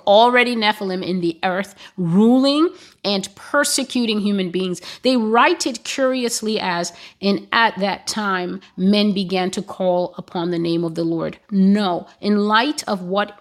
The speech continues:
Enoch reveals, the correct rendering is, "At that time,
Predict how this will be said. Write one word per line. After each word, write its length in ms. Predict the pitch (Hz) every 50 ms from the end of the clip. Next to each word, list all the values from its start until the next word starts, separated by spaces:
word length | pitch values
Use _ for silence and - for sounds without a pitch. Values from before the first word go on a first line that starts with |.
| _ _ -
Enoch 500 | 262 277 294 311 311 311 302 285 - -
reveals, 600 | 214 196 175 - 180 175 170 165 160 175 - - - - - -
the 100 | 220 214
correct 540 | - - 214 220 220 233 269 339 330 - -
rendering 720 | - 196 202 233 254 277 262 247 240 220 208 214 220 202
is, 260 | - 202 196 185 185 - - - - _ _ _ _ _ 240
"At 300 | 254 269 294 - - - -
that 420 | 196 175 220 226 214 220 - - - _
time, 580 | - - - 247 240 233 220 196 170 - -